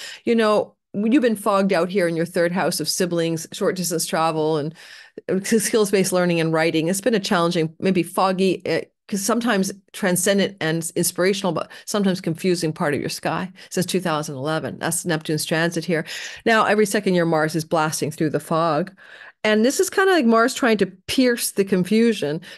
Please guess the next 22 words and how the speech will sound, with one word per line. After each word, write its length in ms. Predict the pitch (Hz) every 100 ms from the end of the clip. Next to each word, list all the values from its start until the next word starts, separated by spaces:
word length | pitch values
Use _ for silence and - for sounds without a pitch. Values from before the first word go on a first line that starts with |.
| -
so 180 | - 190
that 160 | 180
you're, 180 | 185 175
you 220 | 175 196
have 160 | 175 -
clarity. 480 | - 226 226 196 196
But 180 | -
if 100 | 240
you've 100 | 269
been 180 | 240 220
confused 580 | 214 196 - 233 240 214
or 60 | 156
uncertain 400 | 175 190 196 180
about 240 | 175 170
an 80 | -
online 400 | 196 202 214 185
project, 540 | 185 160 151 - -
a 40 | -
business, 380 | 185 196 202 190
a 140 | 180
website 420 | 202 202 202 180
situation, 720 | 160 170 170 156 156 - 147